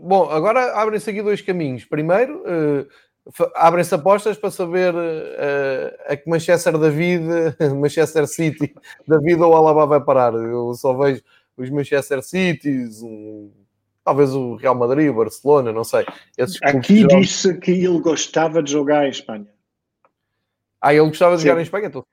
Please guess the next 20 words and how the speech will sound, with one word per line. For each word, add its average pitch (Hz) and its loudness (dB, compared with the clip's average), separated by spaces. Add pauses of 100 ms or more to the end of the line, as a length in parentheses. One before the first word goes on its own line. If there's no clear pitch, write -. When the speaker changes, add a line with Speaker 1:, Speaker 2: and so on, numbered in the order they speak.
(140)
Speaker 1:
podia 135 -10
ser 143 -2
Speaker 2:
É - -6
Speaker 1:
mesmo 151 0
Speaker 2:
o 135 -2
que 131 -4
está 165 0
Speaker 1:
Real 175 4
Speaker 2:
nos 156 -2
jornais, 147 -2
eu 151 -4
não 156 -4
sei 151 -6
se 147 -12
é 139 -6
verdade 127 -6
Speaker 1:
Ok. 131 0
Speaker 2:
ou 127 2
não. 127 0 (920)
Speaker 1:
Ok. 120 -2